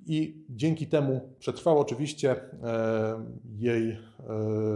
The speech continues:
wybawiciel, tak można to nazwać, również wiele ryzykował, wykradając tę tablicę ze złomowiska. E, ta tablica z kolei trafiła do nas w roku tysiąc dziewięćset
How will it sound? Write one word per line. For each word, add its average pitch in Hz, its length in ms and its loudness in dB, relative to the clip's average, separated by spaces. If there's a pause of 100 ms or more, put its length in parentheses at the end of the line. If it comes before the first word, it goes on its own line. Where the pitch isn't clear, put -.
(340)
wybawiciel, 117 600 -2
tak 110 200 -4
można 127 260 -2
to 127 100 -4
nazwać, 131 440 2 (220)
również 131 360 2
wiele 120 420 2
ryzykował, 117 580 0
wykradając 98 720 -4
tę 98 200 -8 (180)
tablicę 104 360 -6
ze 98 100 -6
złomowiska. 107 640 -4 (600)
E, 120 180 0
ta 156 200 6
tablica 165 380 2
z 156 80 -4
kolei 131 300 4
trafiła 120 380 -2
do 113 80 0
nas 110 180 -2
w - 20 -4
roku 107 200 -4
tysiąc 104 240 -6
dziewięćset 98 400 -6